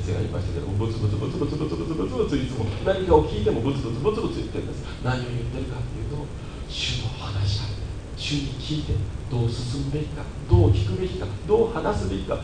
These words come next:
いつも聞いていました。それが私には羨ましかった。だって二十四時間主といるんですよ。二十四時間主に聞いて、主と親しく交わるんですよ。ずーっと一緒にいるんです。こんなに素晴らしい、こんなに羨ましいことはありません。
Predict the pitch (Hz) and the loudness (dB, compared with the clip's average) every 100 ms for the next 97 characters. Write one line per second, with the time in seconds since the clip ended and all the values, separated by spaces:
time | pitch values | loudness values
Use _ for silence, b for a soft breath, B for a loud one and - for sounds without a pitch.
0 | - 226 240 330 294 - 107 101 98 - | -2 -2 0 4 4 4 0 0 0 0
1 | - - B B - 123 117 101 101 - | 0 -2 B B 6 8 8 8 10 10
2 | - - 127 160 151 - - - - - | 10 6 8 8 8 6 4 0 -2 -6
3 | - - - - - - - - - - | -8 -10 -10 -10 -10 -10 -10 -10 -4 2
4 | - - 135 - 269 151 117 - - 117 | 2 4 4 4 6 6 8 6 4 4
5 | 147 139 101 104 117 139 147 170 240 - | 4 2 2 2 2 0 0 2 2 4
6 | 294 165 - - 156 - 160 143 147 151 | 6 8 6 6 6 4 0 0 0 0
7 | - 247 175 - 208 208 147 120 113 123 | 0 2 2 4 4 2 4 4 6 4
8 | 123 113 123 156 277 311 311 302 - 220 | 4 2 2 2 6 10 10 10 10 12
9 | 170 151 135 101 104 B B - 156 - | 12 10 10 4 0 B B 4 8 8
10 | - - 180 180 170 151 151 139 139 139 | 6 -2 6 8 10 8 8 10 8 6
11 | 123 - - 165 175 - 196 190 185 180 | 2 0 4 6 6 4 6 8 8 8
12 | - 113 92 107 110 107 95 | 4 4 2 4 4 4 2